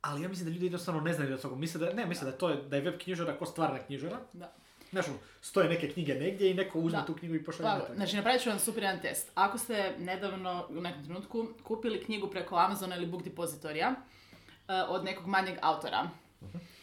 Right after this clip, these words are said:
Speaker 2: ili čak nekakvu antologiju ili slično, to se nama isto desilo, okrenite skroz na kraj. Znači, skroz, skroz, skroz prije ovog zadnjeg stražnjeg omota. I ako negdje piše printed in ili printed by,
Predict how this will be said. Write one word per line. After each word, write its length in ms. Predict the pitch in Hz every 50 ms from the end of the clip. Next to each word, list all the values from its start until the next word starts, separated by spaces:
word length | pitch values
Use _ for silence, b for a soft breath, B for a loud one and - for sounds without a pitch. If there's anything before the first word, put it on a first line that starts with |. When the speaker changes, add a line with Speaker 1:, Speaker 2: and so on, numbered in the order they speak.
| B B B B -
Speaker 2:
ili 260 | 214 208 226 240 226
čak 220 | - 240 220 208 208
nekakvu 300 | 208 202 190 - - 190
antologiju 500 | 185 180 - 190 180 196 190 185 175 180
ili 100 | 170 165
slično, 280 | - 208 202 - 180
to 80 | 165 185
se 100 | 185 196
nama 180 | 190 185 170
isto 140 | 165 165 170
desilo, 400 | 165 156 - - - 170 165 - -
okrenite 460 | 165 165 208 208 247 277 269 262 -
skroz 380 | - - - 214 220 220 202
na 140 | 185 175 170
kraj. 400 | - - 151 123 - - - - - - -
Znači, 260 | - 180 180 175 - 170
skroz, 280 | - - 240 240 226
skroz, 180 | 240 - 226 220
skroz 260 | - - 226 220 214 - - - - - - -
prije 300 | - 220 226 214 196 185
ovog 180 | 175 175 170 165
zadnjeg 240 | 190 190 180 175 165
stražnjeg 400 | - - - 196 190 180 175 170
omota. 380 | 165 156 151 170 - - 254 294 302 - B B B B B B B B _
I 140 | 220 202 190
ako 220 | 180 190 190 202
negdje 360 | 196 208 240 269 247 247 240 -
piše 420 | 202 175 170 - - 190 190 247 247 233 - - - _ _ _ _ - -
printed 540 | - - 247 254 254 247 254 240 226 - - - -
in 340 | 208 196 214 247 262 247 233 - -
ili 240 | - 208 190 185 -
printed 340 | - 226 226 240 226 185 156
by, 460 | 151 147 208 196 175 175 180 214 262